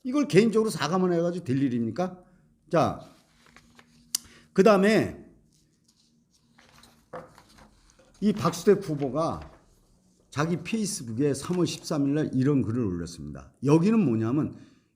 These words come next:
김모 시의원뿐만 아니고 홍정민 후보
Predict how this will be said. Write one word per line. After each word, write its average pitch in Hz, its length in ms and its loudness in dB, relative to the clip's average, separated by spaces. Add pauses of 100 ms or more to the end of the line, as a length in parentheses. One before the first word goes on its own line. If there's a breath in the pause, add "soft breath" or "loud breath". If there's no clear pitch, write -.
(120)
김모 220 600 4
시의원뿐만 180 1200 0
아니고 127 680 2 (680)
홍정민 220 800 2
후보 180 760 0